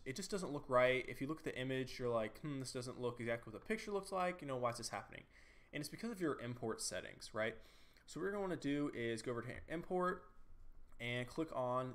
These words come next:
the, you know, the, the thing that you're importing right here. So in this case, it says Minotaur Sprite Sheet,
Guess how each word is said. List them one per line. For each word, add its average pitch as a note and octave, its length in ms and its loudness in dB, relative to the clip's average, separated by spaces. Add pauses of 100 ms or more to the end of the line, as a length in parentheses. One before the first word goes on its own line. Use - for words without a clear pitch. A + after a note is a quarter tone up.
the, A2+ 360 -2 (720)
you G2+ 80 -10
know, G2 140 -2
the, G2+ 180 -4
the G#2+ 140 -4
thing C3 160 -4
that A2+ 60 -2
you're G2+ 160 -2
importing G2 400 -6
right F2 120 -6
here. F2 200 -8
So G#2+ 300 -2
in A2+ 100 -4
this A#2+ 100 -4
case, B2+ 300 0
it - 80 -10
says A2 240 -2
Minotaur G#2+ 240 -10
Sprite E3+ 280 2
Sheet, - 360 -2